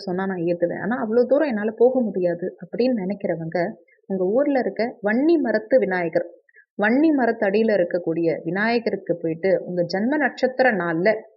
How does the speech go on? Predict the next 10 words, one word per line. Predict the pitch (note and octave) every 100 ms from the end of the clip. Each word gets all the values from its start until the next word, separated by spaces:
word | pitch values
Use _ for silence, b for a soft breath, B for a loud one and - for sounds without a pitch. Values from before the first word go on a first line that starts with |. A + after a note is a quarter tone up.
| _ _
அதாவது | G#3 A3 G#3 G#3 F4 - - G3
மாசத்துல | A3+ D4 D#4+ B3+ C4
என்னைக்கு | G#3+ C4+ C4+
உங்க | B3+ F3+ G3
ஜென்ம | G3+ A#3+
நட்சத்திரம் | A3 - F#3+ G3 E3
வருதோ | E3+ E3+ - - _
அன்னைக்கு | - G3+ A3 B3 D#4+ F#3+
வன்னி | G#3 C#4 C#4+
மரத்தை | G#3+ F#3+ G#3+